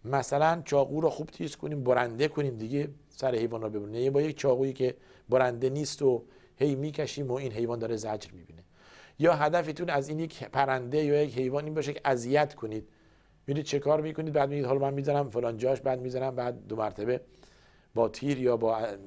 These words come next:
وسیلهٔ دیگه این حیوان را شکنجه بدهید. این حرام است.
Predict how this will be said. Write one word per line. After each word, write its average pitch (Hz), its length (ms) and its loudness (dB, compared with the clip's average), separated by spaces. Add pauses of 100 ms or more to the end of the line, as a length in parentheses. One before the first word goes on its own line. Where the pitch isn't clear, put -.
(1040)
وسیلهٔ 123 560 0
دیگه 113 300 -4
این 151 180 -2
حیوان 120 380 -6
را 151 100 -6
شکنجه 120 680 -2
بدهید. 101 440 -2
این 175 160 -4
حرام 98 460 -10
است. - 300 -18